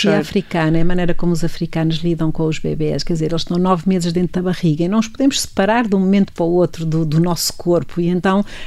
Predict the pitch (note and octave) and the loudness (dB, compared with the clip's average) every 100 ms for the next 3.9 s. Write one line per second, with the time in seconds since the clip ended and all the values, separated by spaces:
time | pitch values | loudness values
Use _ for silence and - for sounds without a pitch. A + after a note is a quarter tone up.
0 | - G3 F3 G#3 A3 G#3+ G#3+ - G#3 G3 | -2 0 2 0 4 4 2 2 2 4
1 | F3+ F#3+ F3+ E3 D#3+ E3 - E3 D3 D#3+ | 2 2 0 0 0 0 0 -2 0 0
2 | D#3 - E3+ F3 E3+ E3 E3+ E3 E3+ F3+ | 0 0 2 2 2 2 2 2 0 2
3 | G3 G#3 G#3 G#3 A3 B3+ - C#4 | 2 2 2 0 2 0 0 -6